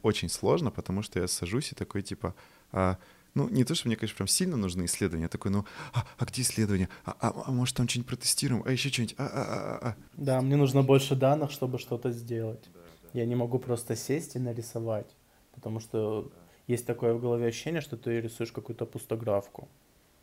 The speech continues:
Speaker 2: которая не
Speaker 1: Да.
Speaker 2: наделена какой-то логикой и чем-то таким. Поэтому вот мне, например,
Speaker 1: Да.
Speaker 2: нарисовать какое-то там тоже, тоже, то же самое, перерисовать какое-то приложение, а, у меня в голове, э, сразу же появляется блокер.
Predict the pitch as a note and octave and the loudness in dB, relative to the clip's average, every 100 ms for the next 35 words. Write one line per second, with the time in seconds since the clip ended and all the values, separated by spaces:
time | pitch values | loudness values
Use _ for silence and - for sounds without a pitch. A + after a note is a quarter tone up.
0 | - - A2 A2+ A2+ A2 A2+ A2 A2 A2 | -12 -8 0 2 2 0 -2 -2 -4 -4
1 | A2 A#2 A2+ A#2 A2+ A#2 G#2+ G#2+ A#2 C3+ | -2 0 0 0 -2 -4 -2 0 0 0
2 | C3+ C3 G#2+ G#2+ - G#2 G#2 G2+ A2 A2 | -2 -2 -2 -2 -4 -6 -6 -6 -8 -8
3 | G#2+ A2+ A2 F#2+ F2+ A2+ _ - - - | -8 -10 -10 -12 -12 -16 _ -20 -20 -20
4 | _ - A#2 A#2 A#2 A#2 B2+ B2 - A#2 | _ 0 2 2 0 0 0 0 -2 -2
5 | A#2 A2+ A#2 A#2 A2+ A#2 A#2 - - A2 | -2 0 -2 -4 -2 0 0 -4 -6 -6
6 | A2 A2 G#2+ - A2 G#2+ - _ - A2+ | -4 -2 -2 -2 -4 -4 -10 _ -4 -2
7 | G#2+ G#2+ - A#2 A2+ A2 A2+ A2 G#2+ A2 | -2 -6 -6 -2 -2 0 -2 -2 -4 -4
8 | A2 A2 - G#2+ - - A2 A2+ - G#2+ | -4 -6 -4 -4 -4 -4 -4 -4 -4 -2
9 | G#2+ A2+ D3+ C#3+ B2+ - - - _ _ | -2 -2 -2 -2 -6 -12 -20 -20 _ _
10 | - A2 G#2+ - A2+ A2+ A2 A#2 A2 B2 | -10 -4 -2 -2 0 0 0 -2 -2 -2
11 | D3 D#3+ - - - - - - A2+ A#2+ | -2 -4 -16 -14 -12 -12 -8 2 2 2
12 | A#2 A#2 G#2+ A2 G#2+ A#2+ A2 A2 C#3+ D3+ | -2 -2 0 -2 -2 -8 -6 0 0 0
13 | A#2+ | -4